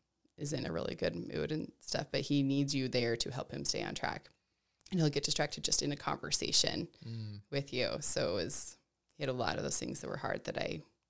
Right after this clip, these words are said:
Speaker 1: it's like, I can
Speaker 2: Connect
Speaker 1: I
Speaker 2: with them.
Speaker 1: Yeah. Like,
Speaker 2: Yeah.
Speaker 1: I totally see what's happening and can understand that now that I know what it is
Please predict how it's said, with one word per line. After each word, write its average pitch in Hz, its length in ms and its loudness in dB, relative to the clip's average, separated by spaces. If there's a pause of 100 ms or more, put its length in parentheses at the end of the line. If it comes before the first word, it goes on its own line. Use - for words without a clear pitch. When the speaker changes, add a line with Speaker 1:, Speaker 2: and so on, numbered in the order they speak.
(180)
Speaker 1:
it's - 120 -20
like, 147 200 -12
I 135 280 -2
can 139 340 -6 (380)
Speaker 2:
Connect 120 280 4
Speaker 1:
I - 40 0
Speaker 2:
with 120 100 0
them. 90 340 -2
Speaker 1:
Yeah. 143 240 2 (220)
Like, 147 180 4
Speaker 2:
Yeah. 120 200 10
Speaker 1:
I - 20 8
totally 139 380 8
see 127 200 2
what's 123 160 0
happening 117 400 0
and 123 80 -2
can - 160 -2
understand 123 580 2
that - 340 0
now 143 300 4
that 143 120 4
I 147 80 0
know 147 100 2
what 143 120 0
it 147 100 2
is 170 480 8